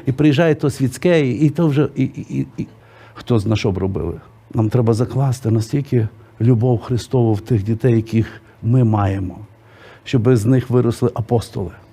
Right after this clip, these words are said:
Зараз це найбільше треба, апостоли і пророки. Бо написано, що найбільший дар — це пророчий дар.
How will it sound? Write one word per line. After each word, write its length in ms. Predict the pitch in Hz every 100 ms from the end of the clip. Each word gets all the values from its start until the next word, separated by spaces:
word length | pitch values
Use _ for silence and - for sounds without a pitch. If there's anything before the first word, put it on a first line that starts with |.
| - - - -
Зараз 280 | 127 135
це 140 | 131 143
найбільше 500 | 135 127 139 127 131
треба, 320 | 135 120 110
апостоли 560 | 120 - 131 - 123 120
і 20 |
пророки. 540 | 113 117 117 107 - - - _ -
Бо 200 | - 123
написано, 460 | 123 131 151 - 127
що 160 | - 131
найбільший 480 | 131 120 127 -
дар — 240 | 120 135 127
це 100 | 139
пророчий 560 | 104 123 127 165 - 101
дар. 240 | 85 92